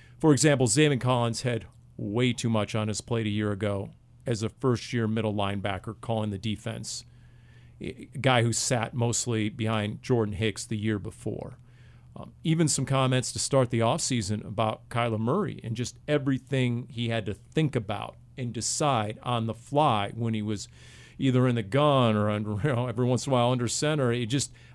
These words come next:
I think they're gonna remove a lot of that off some of the point people on either side of the ball, the quarterback of the offense and the quarterback of the defense. Now, whether Zaven Collins is that guy in defense, I think that remains to be seen. Um, my guess is,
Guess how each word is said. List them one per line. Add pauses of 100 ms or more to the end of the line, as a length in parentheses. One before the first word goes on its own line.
I
think
they're
gonna
remove
a
lot
of
that (600)
off
some
of
the (100)
point
people
on
either
side
of
the
ball,
the
quarterback
of
the
offense
and
the
quarterback (440)
of
the
defense.
Now,
whether
Zaven
Collins
is
that
guy
in
defense,
I
think
that
remains
to
be
seen.
Um,
my
guess
is,